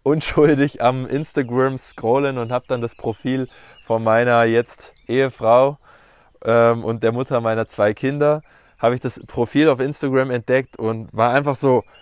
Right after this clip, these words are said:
"Hey, wow, was für ein toller Mensch." Ich war einfach begeistert von ihr. Sie hatte eine tolle Ausstrahlung und ich hab ihr einfach dann ein Kompliment geschrieben, "Hey, wow, tolle Ausstrahlung." Das war alles, ja. Und ich wollte, ich,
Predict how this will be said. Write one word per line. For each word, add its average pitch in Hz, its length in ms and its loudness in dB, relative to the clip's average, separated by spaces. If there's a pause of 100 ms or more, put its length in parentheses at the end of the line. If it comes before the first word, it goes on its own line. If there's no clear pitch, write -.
(180)
"Hey, 127 160 -2
wow, 139 720 6
was 135 220 2
für 160 100 0
ein 139 100 0
toller 143 340 4
Mensch." 147 420 -2
Ich 135 140 -6
war 127 120 6
einfach 143 320 0 (180)
begeistert 139 720 -2
von 123 180 -4
ihr. 135 280 -4 (340)
Sie 120 140 -2
hatte 131 180 0
eine 131 160 0
tolle 151 340 2
Ausstrahlung 135 680 0
und 120 120 -8
ich 113 120 -8
hab 123 100 -6
ihr 123 100 -4
einfach 127 280 -6
dann 123 320 -6 (300)
ein 113 120 -8
Kompliment 120 640 -6
geschrieben, 135 420 -8
"Hey, 127 300 -4
wow, 127 280 2
tolle 127 320 0
Ausstrahlung." 98 600 -4
Das 139 220 -6
war 135 180 2
alles, 127 480 0
ja. 113 160 -4
Und 120 100 -6
ich 117 100 -12
wollte, 135 280 -2
ich, 131 100 -8